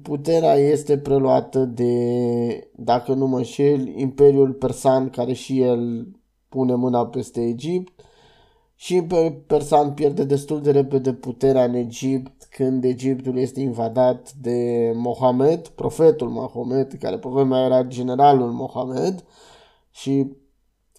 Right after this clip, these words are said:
cei care erau în jurul lui atunci. Și după această cucerire, Mohamed împarte ceea ce avea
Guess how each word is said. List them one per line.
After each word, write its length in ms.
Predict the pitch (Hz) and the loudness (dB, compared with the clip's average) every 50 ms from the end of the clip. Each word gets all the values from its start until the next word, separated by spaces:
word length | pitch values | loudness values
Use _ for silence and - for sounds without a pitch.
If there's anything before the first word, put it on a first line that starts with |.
| _ 143 - | _ -20 -2
cei 240 | - 139 143 143 135 | 4 4 4 4 6
care 200 | - 127 127 127 | 4 2 4 4
erau 320 | 131 131 135 131 131 131 | 6 6 6 6 6 2
în 80 | 127 120 | 0 0
jurul 300 | 113 135 139 131 127 127 | 2 4 4 4 4 2
lui 180 | 127 131 127 | 2 2 4
atunci. 840 | 120 117 113 - - 143 151 175 180 185 165 - - - - _ _ _ _ _ _ _ _ _ _ _ _ _ _ _ - | 2 2 0 0 -2 -2 -2 -2 -2 -4 -8 -12 -16 -18 -20 _ _ _ _ _ _ _ _ _ _ _ _ _ _ _ -10
Și 80 | - 156 | -6 -2
după 240 | 156 190 196 202 | -2 2 4 4
această 380 | 180 165 - 180 170 165 - 170 | 4 4 4 2 0 0 0 -4
cucerire, 580 | 160 - 156 - - 165 156 160 165 165 165 165 | -6 -6 -8 -4 -4 -2 -2 0 0 0 0 0
Mohamed 540 | 160 160 156 143 147 143 143 151 156 151 | 0 -2 -2 -2 0 0 2 2 2 2
împarte 580 | 156 156 147 143 - 147 139 139 139 139 - 139 | 0 -4 -6 -2 0 2 2 2 0 -2 -4 -6
ceea 240 | 139 - 147 143 135 | -2 0 0 0 0
ce 140 | 139 - 131 | 0 -2 -4
avea 600 | 123 127 139 143 139 135 135 135 135 135 135 | -2 0 2 4 4 6 6 6 6 6 6